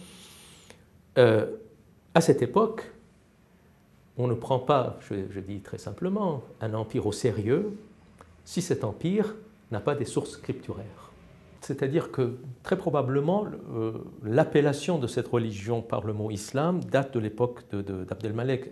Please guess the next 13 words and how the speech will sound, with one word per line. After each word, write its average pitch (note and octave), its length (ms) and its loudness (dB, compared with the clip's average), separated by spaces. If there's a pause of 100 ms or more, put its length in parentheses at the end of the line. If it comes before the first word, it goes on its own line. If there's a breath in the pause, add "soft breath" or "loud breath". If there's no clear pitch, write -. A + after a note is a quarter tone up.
(120)
L'islam, G#2+ 280 -8
ça - 140 -10
veut G2+ 80 -6
dire G#2 140 -2
la G2 100 -2
soumission, D3 680 2
donc - 340 -8 (760 loud breath)
traditionnellement, G#2+ 640 -4
c'est-à-dire G#2 320 -6
la G2 100 -2
soumission G2+ 500 -6
à F#2+ 60 -8
Dieu. C#3+ 440 0